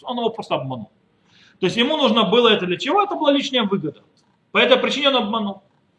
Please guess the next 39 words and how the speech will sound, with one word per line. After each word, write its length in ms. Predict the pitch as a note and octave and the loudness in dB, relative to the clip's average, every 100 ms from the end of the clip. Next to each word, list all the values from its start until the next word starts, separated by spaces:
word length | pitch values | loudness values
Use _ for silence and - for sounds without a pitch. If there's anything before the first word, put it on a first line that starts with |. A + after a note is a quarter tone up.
| _ _ _ _ - | _ _ _ _ 4
Такой 320 | C4 D4+ D#4 | 6 10 10
вид 160 | B3 - | 8 4
тоже 240 | G3+ D#3 | 4 4
пророков 380 | D3+ C#3 - - _ | -4 -6 -8 -18 _
есть. 320 | - - _ _ _ - _ _ _ _ _ - | -20 -20 _ _ _ -20 _ _ _ _ _ -10
Но 200 | D#3+ F#3 | 0 2
мы, 220 | F#3 D#4 | 4 4
скорее 340 | - - B3+ C4+ | 4 6 6 6
всего, 200 | B3+ A#3 | 2 2
встречаемся 800 | - G3 G3 C#4 D4+ B3 A3 F#3+ | 2 -4 0 0 2 -2 -6 -8
здесь, 560 | D3+ A3+ C4 - - _ | -6 -4 -4 -6 -16 _
в 80 | E3+ | -4
нашей 380 | G3 G3 E3+ D3 | 0 0 0 -4
главе, 720 | D3+ D#3 A3 E4 D4+ G3+ F3+ | -4 -4 -4 -4 -4 -4 -6
и 320 | D#3+ D#3 D#3 | -10 -14 -16
во 200 | C#3 D#3 | -8 -4
многих 240 | F#3 A3 F3 | 0 0 0
других 200 | F3+ F3+ | -2 -6
местах, 480 | - C#4 D#4+ D#4 - | -4 2 2 0 -10
с 100 | - | -8
третьим 420 | A3+ C4 - F3+ | 2 2 2 -4
видом 260 | D3+ B2 G#2 | -4 -8 -14
пророков. 220 | - _ _ _ _ _ _ _ _ _ _ _ _ _ _ | -18 _ _ _ _ _ _ _ _ _ _ _ _ _ _
Третий 320 | - D#4+ F#4 B3+ | 4 4 6 0
вид 240 | D4+ B3+ | 0 2
пророков, 280 | A#3+ - A#3+ | 4 4 2
он 80 | A#3 | 0
немножко 200 | B3 A#3 | 0 0
отличается. 640 | G3+ G3+ G3+ D3+ B2 - - | 0 0 2 2 -2 -10 -10
Это, 240 | - F3 | -6 -8
в 80 | - | -6
принципе, 640 | A#3 E4+ D4 - A#3+ B3 | -6 -6 -8 -10 -8 -6
действительно 1040 | F#3 G3 - - D#3+ B3+ C#4+ - A3+ G#3+ G#3+ | -6 -8 -12 -16 -6 -4 -4 -8 -6 -4 -4
пророки, 560 | G3+ F3 D3 E3+ - | -4 -6 -4 -6 -8
которые 460 | G#3+ D#3+ - A#3+ A#3+ | -10 -10 -4 -4 -4
в 20 | |
какое-то, 640 | - - A3+ G#3+ E3 D3+ | -8 -6 -6 -6 -10 -12
когда-то 500 | C#3+ D#3 C3+ C4 C4+ | -16 -16 -4 -4 -4
получали 800 | - F#3+ E3 - A#3+ C#4 F#3+ A3+ | -6 -4 -6 -4 -2 0 -2 -4